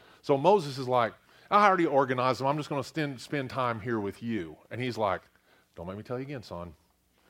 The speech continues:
Daddy's getting <laughs> angry." And he's, he's like, "Go now and tell them," because people are foolish and forgetful. It's what we do.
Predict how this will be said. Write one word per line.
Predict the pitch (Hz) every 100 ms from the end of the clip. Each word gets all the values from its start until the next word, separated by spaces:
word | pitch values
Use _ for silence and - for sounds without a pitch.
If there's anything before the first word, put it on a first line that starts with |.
| _
Daddy's | 87 82 82 82
getting | 95 85 - -
<laughs> | -
angry." | 110 - - -
And | 107
he's, | 123 135 - 147
he's | 151 143
like, | 131 101
"Go | 117 180
now | 220 208 160 113 123
and | 117
tell | 185 143
them," | 90 - -
because | 127 120 143 -
people | - 165 160
are | 151 120
foolish | - 156 131 127
and | 120
forgetful. | - 117 120 - 85 87
It's | -
what | 90
we | 95
do. | 123 104